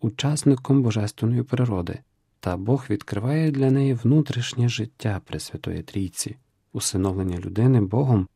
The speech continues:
ототожнювалося з обожествленням. Святий апостол Павло у посланні до Колосян пише, що в Ісусі Христі враз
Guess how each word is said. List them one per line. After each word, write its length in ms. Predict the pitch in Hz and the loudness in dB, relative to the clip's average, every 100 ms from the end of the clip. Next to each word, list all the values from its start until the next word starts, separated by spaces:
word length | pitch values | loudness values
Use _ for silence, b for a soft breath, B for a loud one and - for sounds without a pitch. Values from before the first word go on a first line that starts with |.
| _ | _
ототожнювалося 1080 | 110 120 110 143 143 135 127 127 127 120 113 - | -4 -4 2 2 4 2 4 2 2 0 -2 -4
з 180 | 107 - | -6 -6
обожествленням. 1120 | - 104 113 104 90 - - - 82 78 73 - _ _ _ _ _ | -2 0 2 0 -4 -8 -12 -10 -8 -8 -10 -14 _ _ _ _ _
Святий 420 | - 101 95 101 - | -4 -4 0 -2 -2
апостол 460 | - 117 - 101 | -2 -2 0 -4
Павло 420 | 98 95 104 156 127 | -2 -2 2 4 2
у 60 | |
посланні 540 | - 101 - 113 104 98 | 0 -8 0 2 2 0
до 140 | 95 | -4
Колосян 640 | - 98 101 - 151 139 | -4 -4 -2 0 0 0
пише, 520 | 131 127 104 - 82 - | 0 -2 -2 -4 -8 -10
що 360 | - - - 92 90 | -14 -14 -8 -4 -4
в 180 | 85 - | -4 -8
Ісусі 520 | - 98 - 131 - 101 | -8 -6 0 0 0 -6
Христі 640 | - 85 - - 151 151 b b b b - | -6 -8 -8 -2 2 2 b b b b -6
враз 400 | 101 95 90 | -2 -2 -4